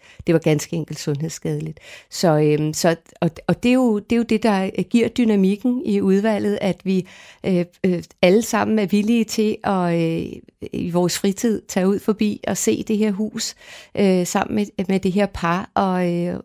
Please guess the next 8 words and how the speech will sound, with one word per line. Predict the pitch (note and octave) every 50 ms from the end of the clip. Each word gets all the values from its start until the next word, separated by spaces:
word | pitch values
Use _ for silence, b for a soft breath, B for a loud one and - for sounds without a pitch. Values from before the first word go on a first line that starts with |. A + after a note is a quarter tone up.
| _ -
og, | - F#3 F3+ F3 F3 E3+ E3+ E3+
øh, | E3+ F3 - -
og, | - E3+ - - -
og, | - E3+ E3 F3 - - F#3+ - -
og | - F#3+ F3
ændre | G3+ F#3 F#3 - A#3+
vores | G#3+ G3+ F#3 -
holdning. | - E3+ D#3+ E3 F3+ G3+ G#3